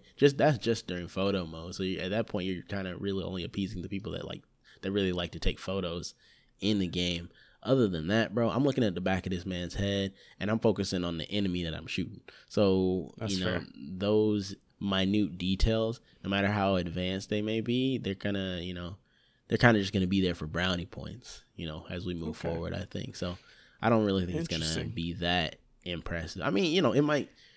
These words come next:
Speaker 1: e-, basically, I, I think maybe in ten years from now, everything will look like a, a tech demo from now, but, you know, seeing all those little itty bitty rocks, you know, being processed,
Speaker 2: Mm-hmm.
Speaker 1: and you're like, "Wow, each rock has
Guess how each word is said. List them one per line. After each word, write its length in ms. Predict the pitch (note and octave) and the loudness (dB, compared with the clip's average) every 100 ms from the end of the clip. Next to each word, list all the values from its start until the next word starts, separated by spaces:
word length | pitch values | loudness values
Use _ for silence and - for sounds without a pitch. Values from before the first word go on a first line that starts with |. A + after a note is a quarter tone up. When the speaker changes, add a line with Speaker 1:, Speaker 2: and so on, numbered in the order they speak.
| _ _ _ _ _ _ - | _ _ _ _ _ _ 4
Speaker 1:
e-, 240 | C3+ - | 4 6
basically, 560 | A2 C3+ C#3+ C3 B2+ A2+ | 6 8 8 6 6 6
I, 280 | C#2 F2+ G#2 | 2 -2 -2
I 20 | |
think 260 | - G2+ E2+ | 2 0 2
maybe 300 | G#2+ G#2 G2 | 2 4 4
in 100 | F#2+ | 2
ten 180 | G#2+ | 2
years 160 | G2 F#2+ | 2 2
from 140 | - | 0
now, 160 | F#2 F2 | 0 0
everything 420 | F#2+ G2+ F#2+ G2 | 0 0 0 0
will 140 | F#2 F2 | 2 2
look 200 | F2+ - | 0 2
like 180 | F#2 F2 | 0 0
a, 140 | E2 - | -4 -4
a 80 | F#2 | 4
tech 260 | - F#2+ | 6 6
demo 240 | G#2 F#2+ F2 | 2 0 0
from 220 | - E2+ | -4 -4
now, 440 | E2+ G2+ G#2+ G#2+ - | 0 0 0 -2 -6
but, 460 | - F#2 F2+ D#2+ - _ _ _ _ _ - | 0 2 4 2 -4 _ _ _ _ _ -12
you 120 | E2+ | -6
know, 200 | D2 C2 - _ _ _ _ _ _ - - | -6 -8 -14 _ _ _ _ _ _ -20 -4
seeing 240 | - C#3+ | 4 8
all 80 | A#2+ | 8
those 160 | G#2+ G2 | 8 6
little 280 | G#2+ G2+ G2 | 6 6 6
itty 180 | G#2+ G#2 | 6 6
bitty 220 | G2 F#2+ | 4 4
rocks, 520 | F2 G2 F#2 - - | 4 4 4 0 -4
you 80 | G2+ | -2
know, 120 | F#2 | 0
being 200 | F2+ E2+ | 0 -2
processed, 500 | F2+ F2+ F2+ F#2 E2+ | 0 2 4 2 2
Speaker 2:
Mm-hmm. 60 | F#2 | -2
Speaker 1:
and 60 | F#2 | -2
you're 80 | |
like, 100 | E2 | -2
"Wow, 240 | D#2 G2+ F2+ | 0 0 2
each 220 | D#2 C3 | 2 0
rock 320 | G#2 G#2 G#2 | 2 2 2
has 240 | G2 F2 | 0 -2